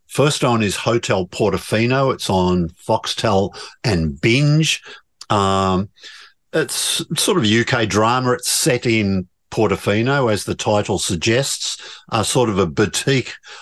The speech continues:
hotel back in, I think it's, it's the nineteen twenties,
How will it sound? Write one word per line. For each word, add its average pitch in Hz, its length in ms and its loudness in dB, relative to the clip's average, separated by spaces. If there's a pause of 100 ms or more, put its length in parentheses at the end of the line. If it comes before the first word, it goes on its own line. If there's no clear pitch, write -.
(120)
hotel 117 640 2
back 135 280 -2
in, 123 60 0
I 139 60 0
think 175 240 -2
it's, - 340 -6
it's - 200 -10
the 160 100 0
nineteen 135 500 2
twenties, 160 880 0